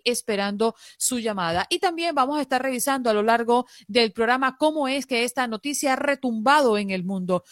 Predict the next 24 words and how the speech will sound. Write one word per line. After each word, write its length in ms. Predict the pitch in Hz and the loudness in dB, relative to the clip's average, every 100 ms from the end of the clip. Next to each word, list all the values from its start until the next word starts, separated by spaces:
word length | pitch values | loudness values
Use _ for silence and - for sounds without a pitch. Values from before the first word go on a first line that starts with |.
| - | -2
porque 180 | 247 233 | 0 2
definitivamente 1080 | 226 214 233 226 202 277 262 247 254 254 285 | 0 -2 -4 -6 -4 -2 0 -2 -2 -2 0
es 200 | 226 233 | 0 -2
sumamente 540 | - 311 262 247 247 254 | -2 -2 -2 -2 -4 -4
importante, 600 | 226 226 214 285 311 381 | -4 -4 -2 -4 -2 0
sobre 260 | 262 214 | 0 0
todo 300 | 202 208 233 | 0 2 2
en 80 | 277 | 2
el 120 | 240 | 0
marco 400 | 214 208 214 - - - - | 0 0 0 -2 -2 -16 -8
en 120 | 220 | -6
el 100 | 208 | -4
que 120 | 196 | -4
acabamos 480 | 190 190 190 196 226 | -2 0 0 -2 -4
de 100 | 233 | -4
exponer. 640 | 214 - - 196 185 165 - - - | -4 -6 -6 -4 -2 -4 -6 -10 -2
El 140 | 220 | 0
mundo 260 | 226 262 330 | 0 0 0
amaneció 440 | 311 247 - 262 | 0 -2 0 0
con 160 | 277 262 | 0 -4
esa 220 | 254 262 | -4 -2
noticia 640 | 226 202 262 247 330 359 - | -4 -2 -2 -2 -2 -4 -6
y, 420 | - 247 269 311 | -4 -2 -2 -2
mm, 460 | 277 247 233 214 | -4 -6 -6 -6